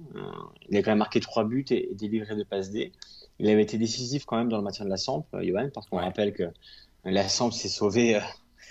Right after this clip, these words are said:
Speaker 1: euh, sur le, à, à l'extrême limite. Euh,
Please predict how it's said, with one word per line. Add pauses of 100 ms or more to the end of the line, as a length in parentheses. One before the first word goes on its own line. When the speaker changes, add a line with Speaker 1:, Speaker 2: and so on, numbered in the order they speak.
(280)
Speaker 1:
euh,
sur
le,
à, (160)
à
l'extrême
limite. (160)
Euh,